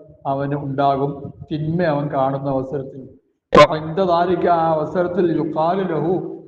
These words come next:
അവനോട് പറയപ്പെടും, കഫാ ബിനഫ്സിക്കൽ യൗമ അലൈക ഹസീബ. ഇഖ്റ കിതാബക കഫാ ബിനഫ്സിക്കൽ യൗമ അലൈക ഹസീബ.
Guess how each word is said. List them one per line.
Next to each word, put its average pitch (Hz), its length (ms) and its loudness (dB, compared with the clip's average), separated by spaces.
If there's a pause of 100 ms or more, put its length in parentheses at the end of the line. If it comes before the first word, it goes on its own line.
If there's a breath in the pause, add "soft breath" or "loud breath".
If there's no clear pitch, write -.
(140)
അവനോട് 165 420 0
പറയപ്പെടും, 160 960 -2 (100)
കഫാ 160 480 0
ബിനഫ്സിക്കൽ 143 800 -4
യൗമ 139 280 0
അലൈക 135 520 -2 (160)
ഹസീബ. 143 440 -10 (600)
ഇഖ്റ 156 220 -8 (400)
കിതാബക 180 840 0
കഫാ 165 360 0
ബിനഫ്സിക്കൽ 147 880 -4 (400)
യൗമ 147 320 -2
അലൈക 143 560 -2
ഹസീബ. 135 600 -8